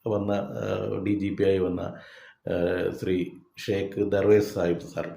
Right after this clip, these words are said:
അദ്ദേഹത്തിന് അപരന്മാരൊന്നും വന്നില്ല, ഒരു മീഡിയയിലും അപരന്മാരൊന്നും വന്നില്ല. പുതുതായി ചാർജ് എടുത്ത രവത ചന്ദ്രശേഖർ സാറിന് ഒരു അപരനുണ്ട്. ഈ അപരൻ പുറത്തുനിന്നും ഉള്ള ആളല്ല, പോലീസിൽ തന്നെയുള്ള ഒരാളാണ് രവത ചന്ദ്രശേഖർ സാറിൻ്റെ അപരൻ.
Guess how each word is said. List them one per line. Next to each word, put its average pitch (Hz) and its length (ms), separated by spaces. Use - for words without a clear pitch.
അദ്ദേഹത്തിന് 95 380
അപരന്മാരൊന്നും 95 640
വന്നില്ല, 82 500
ഒരു 90 140
മീഡിയയിലും 87 560
അപരന്മാരൊന്നും 82 540
വന്നില്ല. 71 360
പുതുതായി 156 360
ചാർജ് 120 320
എടുത്ത 104 240
രവത 113 320
ചന്ദ്രശേഖർ 98 520
സാറിന് 87 600
ഒരു 95 140
അപരനുണ്ട്. 82 460
ഈ 113 80
അപരൻ 113 480
പുറത്തുനിന്നും 104 840
ഉള്ള 90 160
ആളല്ല, 90 500
പോലീസിൽ 120 560
തന്നെയുള്ള 87 560
ഒരാളാണ് 82 680
രവത 95 300
ചന്ദ്രശേഖർ 87 500
സാറിൻ്റെ 82 360
അപരൻ. - 240